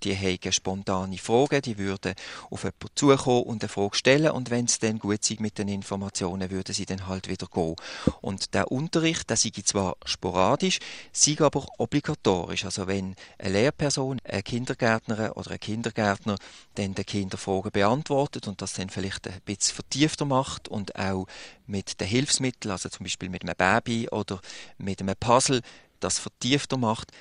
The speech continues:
dann sind die Kinder halt verpflichtet, dort mindestens zuzuhören. Und sie müssen zwar nicht aktiv mittun, aber sie sind verpflichtet, zuzuhören. Und das ging eigentlich über die Bedürfnisse von Kindergartenkindern raus.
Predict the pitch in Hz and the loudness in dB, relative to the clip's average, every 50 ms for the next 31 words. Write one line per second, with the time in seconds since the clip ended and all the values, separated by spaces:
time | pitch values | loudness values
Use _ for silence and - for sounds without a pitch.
0 | - - - - - 107 113 135 170 180 - - _ _ _ _ _ _ - - | -20 -20 2 6 8 8 8 8 4 -2 -4 -8 _ _ _ _ _ _ -2 0
1 | - - 139 127 - 135 - - - - 117 120 131 - 131 127 131 113 123 - | 2 2 2 2 0 -2 -2 -2 -2 -2 -2 -2 -2 -2 -2 2 2 2 2 0
2 | - - - - - - 110 123 - - - 127 - - 123 - 123 120 123 120 | -6 -10 -10 -10 0 0 2 2 2 -2 -6 -2 0 -2 0 2 2 0 0 2
3 | 117 - - 143 - - - - - - - 117 113 101 - - - 98 87 85 | 0 -2 -2 -2 -4 -4 -4 0 0 2 6 6 6 6 6 2 0 0 -2 0
4 | 85 - - - - 95 - - - 98 95 92 92 - - - 90 90 90 90 | -2 -2 -4 -4 -6 -4 -4 -4 -4 -2 -4 -4 -6 -6 -6 -4 -4 -4 -4 -6
5 | 90 - - - 107 143 - - - 160 - 151 139 131 - - 131 127 123 117 | -8 -6 2 4 4 4 4 -2 -6 -4 -2 -2 -4 -4 0 0 0 0 0 -2
6 | 113 113 - 113 104 - - - 110 101 101 101 - - 123 - - - 98 98 | -4 -4 -4 -4 -4 -2 -2 -2 -2 -2 -4 -6 -8 -12 -12 -10 -4 -4 -4 -4
7 | - - - - - - 104 104 117 - - 113 107 101 104 - 110 101 - - | -6 -12 -16 -8 -6 -2 -2 -2 0 0 0 0 0 0 0 -2 -4 -4 -8 -12
8 | - - - - 113 110 - 113 110 - - - 117 113 120 127 135 131 - - | -14 -16 -12 -12 -10 0 2 4 4 4 2 0 2 4 4 4 4 0 -4 -10
9 | - - - - - - - 104 107 113 120 113 110 117 104 - 110 - - 101 | -20 -20 -20 -20 -20 0 4 6 6 6 6 2 0 -2 -4 -4 -6 -2 -4 -2
10 | - 104 101 107 - - 104 98 - - 98 - 95 87 90 - 98 - 101 87 | 0 0 -2 -2 -2 -2 -4 -4 -4 -6 -4 -4 -4 -4 -2 -4 -4 -2 -2 -2
11 | 85 - - 92 - - 95 90 85 - - - 92 85 - - | -2 -4 -10 -10 -8 -8 -8 -8 -8 -10 -10 -8 -10 -6 -4 -6